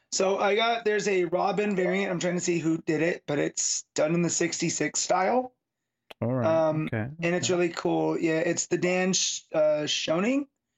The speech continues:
Speaker 1: Robin sixty-six, which, and then when I looked up Lord Deathman, I found out that's the year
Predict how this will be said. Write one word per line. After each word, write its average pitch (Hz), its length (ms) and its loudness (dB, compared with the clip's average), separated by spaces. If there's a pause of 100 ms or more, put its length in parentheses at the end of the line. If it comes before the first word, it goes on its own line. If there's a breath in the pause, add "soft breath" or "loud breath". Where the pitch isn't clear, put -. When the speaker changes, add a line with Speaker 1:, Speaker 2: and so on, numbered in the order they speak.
(300)
Speaker 1:
Robin 180 340 2
sixty-six, 160 720 -4
which, 151 320 -4 (320 soft breath)
and 185 100 0
then 233 260 0
when 233 160 0
I 226 140 2
looked 208 240 0
up 233 100 0
Lord 202 200 0
Deathman, 185 380 0
I 180 60 0
found 170 220 -2
out 165 140 -4
that's - 200 -4
the 170 100 -2
year 160 220 0